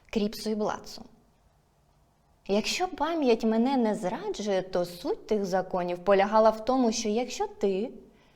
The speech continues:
приєднуєшся до банди, ти стаєш її частиною.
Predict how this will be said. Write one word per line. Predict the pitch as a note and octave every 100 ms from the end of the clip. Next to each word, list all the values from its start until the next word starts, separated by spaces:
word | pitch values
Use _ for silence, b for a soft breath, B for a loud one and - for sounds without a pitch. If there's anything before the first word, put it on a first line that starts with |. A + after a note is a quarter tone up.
| b b
приєднуєшся | - G3 F#3+ F#3+ C#4+ D#4 G#3 - F#3
до | F3+ F3+
банди, | E3 E3+ F3 F3+ B3 - - - _ _ _
ти | -
стаєш | G#3+ - D#3+ F3+ D#3+ F#3+
її | F#3 F#3+
частиною. | - C4 - A#3 F#3+ G3+